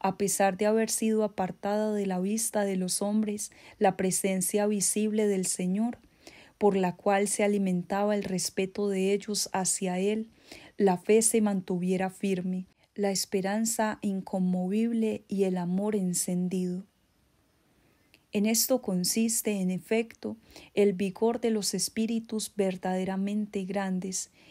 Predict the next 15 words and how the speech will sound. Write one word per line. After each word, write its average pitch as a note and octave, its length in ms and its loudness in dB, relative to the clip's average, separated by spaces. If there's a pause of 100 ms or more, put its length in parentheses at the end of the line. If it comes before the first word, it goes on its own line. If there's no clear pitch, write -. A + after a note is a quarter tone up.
(120)
Esto G3 500 0
es G#3+ 360 4
lo G3 180 -2
que F#3+ 180 -4
realiza F#3 600 -2
la F#3 160 0
luz G3+ 320 -2
de G3+ 120 0
la F#3 140 -4
fe A#3 360 -2 (340)
en G3+ 220 2
las F#3 280 0
almas A3 500 2
verdaderamente F#3 1040 -2
fieles. F#3 720 -4